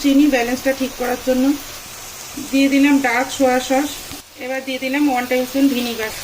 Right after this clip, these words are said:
এই সবকটা উপকরণ দিয়ে এই, এইটাকে ভালোভাবে হালকা হাতে মিশিয়ে নেব। এখানে ফোনটা আমার অফ হয়ে গেছিলো, এখানে আমি হালকা একটু চিলি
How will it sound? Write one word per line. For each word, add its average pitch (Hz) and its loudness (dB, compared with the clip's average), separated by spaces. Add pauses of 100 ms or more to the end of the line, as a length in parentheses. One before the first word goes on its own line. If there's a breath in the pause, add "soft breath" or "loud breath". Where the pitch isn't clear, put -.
(280)
এই 277 2
সবকটা 294 2
উপকরণ 302 4
দিয়ে 311 4 (840)
এই, 254 0 (220)
এইটাকে 262 0
ভালোভাবে 262 2
হালকা 254 2
হাতে 254 2
মিশিয়ে 254 2
নেব। 214 -8 (680)
এখানে 311 4 (260)
ফোনটা 294 4
আমার 285 2
অফ 269 0
হয়ে 277 4
গেছিলো, 285 2 (460)
এখানে 269 2
আমি 277 6 (100)
হালকা 262 0
একটু 277 0
চিলি 262 0